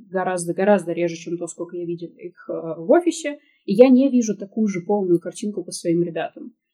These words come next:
А, поэтому с моей точки зрения, что точно мне понадобилось, лично мне понадобилось, когда я перешла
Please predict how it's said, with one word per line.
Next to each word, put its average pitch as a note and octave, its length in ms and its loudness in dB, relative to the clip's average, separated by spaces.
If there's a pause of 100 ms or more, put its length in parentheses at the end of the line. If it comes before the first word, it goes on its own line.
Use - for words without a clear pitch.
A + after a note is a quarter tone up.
(200)
А, E3+ 160 0
поэтому G3 380 0
с G3 120 -8
моей B3+ 160 -4
точки D#4+ 260 0
зрения, A#3 360 -2
что G#3 540 -2
точно A3 300 -2
мне G3 320 2
понадобилось, F3+ 880 -4
лично G3 520 0
мне F3+ 200 -2
понадобилось, F3 520 -6
когда F3 200 -6
я E3+ 100 -4
перешла F3+ 480 -8